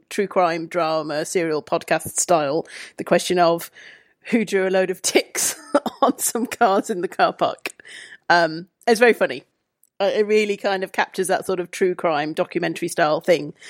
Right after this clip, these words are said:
uh, in a way you were suggesting. So I think basically you, you should watch that, 'cause I think what you're proposing is that we do American Vandal with a load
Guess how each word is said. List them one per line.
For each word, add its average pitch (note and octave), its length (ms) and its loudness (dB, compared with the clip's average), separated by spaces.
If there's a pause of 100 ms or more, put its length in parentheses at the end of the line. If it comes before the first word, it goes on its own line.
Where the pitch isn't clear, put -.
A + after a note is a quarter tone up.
(320)
uh, D#3 240 4
in F3 100 -2
a F3 40 -4
way E3 140 0
you D#3+ 80 -2
were D3+ 60 -2
suggesting. - 460 -8
So F#3+ 100 0
I - 20 4
think G3+ 160 2
basically G#3 320 0
you, F#3+ 200 0
you F3+ 180 -6
should - 160 -8
watch F#3+ 200 2
that, - 140 -2
'cause - 80 -8
I F3+ 60 0
think G3 160 0
what F#3 140 0
you're F3 100 0
proposing E3 400 0
is D3+ 140 -6
that D3 80 -6
we E3+ 100 -4
do F3 140 0
American E3+ 340 -2
Vandal D#3 420 -2
with D#3+ 160 -4
a D#3+ 40 -8
load D#3+ 260 -2